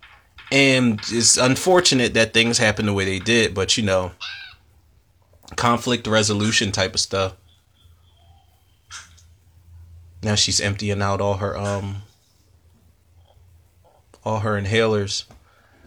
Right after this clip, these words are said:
which is actually making me, uh, get a little shortness of breath just watching it, 'cause I need a refill my damn self. I'm not gonna lie to y'all. Whew. I had to breathe deeply so I didn't, uh,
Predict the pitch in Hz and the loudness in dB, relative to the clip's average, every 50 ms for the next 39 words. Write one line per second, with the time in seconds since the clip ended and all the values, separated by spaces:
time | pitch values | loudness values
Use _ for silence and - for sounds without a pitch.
0 | - - - - - - _ - _ - _ _ _ _ _ - _ - 156 143 | -20 -20 -20 -20 -20 -20 _ -20 _ -20 _ _ _ _ _ -18 _ -6 -2 -2
1 | 143 131 117 165 170 196 196 - 151 147 135 135 135 123 127 120 120 139 160 151 | 0 0 2 2 2 4 4 2 2 2 2 2 2 2 2 0 0 0 0 -2
2 | 127 110 104 - _ _ - - 120 117 110 107 104 - - 113 110 117 127 120 | -4 -6 -8 -14 _ _ -12 -4 0 0 2 2 0 -2 -4 -4 0 0 2 2
3 | 120 120 110 104 - - - - 120 - 110 107 - 120 104 98 113 113 107 - | 2 0 2 2 2 2 2 2 0 0 0 0 0 0 0 0 0 0 0 0
4 | - - - - 101 113 131 139 135 - 123 107 - - - - - - - - | 0 2 2 2 2 2 2 4 4 2 2 0 -2 -4 -6 -16 -18 -18 -18 -20
5 | - - _ _ _ _ _ _ - - 107 110 113 127 139 143 131 110 101 107 | -20 -20 _ _ _ _ _ _ -10 -6 -2 0 2 2 2 2 2 2 0 0
6 | 113 104 104 - 107 104 104 101 98 98 113 120 127 123 117 - - 98 90 - | -2 -2 -2 -2 -2 0 0 -2 -2 -2 0 0 0 0 0 0 0 0 -2 -4
7 | 107 110 110 104 101 101 104 107 107 107 107 107 101 80 - 92 - - - _ | -6 -4 -4 -4 -4 -4 -4 -2 -2 -2 -4 -4 -8 -10 -10 -12 -14 -16 -20 _
8 | _ _ _ _ _ _ _ _ - _ _ _ _ _ _ _ - - _ _ | _ _ _ _ _ _ _ _ -20 _ _ _ _ _ _ _ -20 -20 _ _
9 | _ _ _ _ _ _ _ _ _ - - - - - - - - - - - | _ _ _ _ _ _ _ _ _ -20 -20 -20 -20 -20 -20 -20 -20 -20 -20 -20
10 | - - - - - - - - - - - - - _ _ _ _ - - - | -20 -20 -20 -20 -20 -20 -20 -20 -20 -20 -20 -20 -20 _ _ _ _ -2 0 0
11 | - - - - - - - - - - - - - - - 113 117 110 110 107 | 2 2 0 -4 -6 -8 -10 -12 -14 -14 -14 -14 -12 -8 -6 -4 -4 -4 -4 -2
12 | 110 120 120 120 110 104 101 123 151 - - 101 92 90 - - - 92 92 95 | 0 2 2 2 2 2 0 -2 -4 -4 -6 -6 -6 -4 -4 -4 -2 -2 -4 -4
13 | 98 104 104 98 110 101 104 101 104 101 98 95 | -4 -4 -6 -6 -4 -4 -4 -4 -4 -4 -6 -6